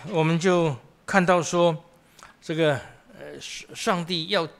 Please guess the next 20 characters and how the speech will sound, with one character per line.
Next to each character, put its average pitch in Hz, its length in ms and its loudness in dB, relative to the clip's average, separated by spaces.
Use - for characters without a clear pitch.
叫 220 300 2
外 180 260 2
邦 175 240 -4
人 160 240 -6
因 185 160 -4
信 160 320 -8
称 160 280 -8
义， 131 240 -6
就 175 200 -2
说 - 340 -4
“万 160 320 2
国 139 300 -4
必 175 340 -10
因 160 540 -6
你 113 440 -4
得 123 160 -8
荣”。 95 360 -8
这 - 100 -8
个 151 100 -4
“你”， 120 520 -8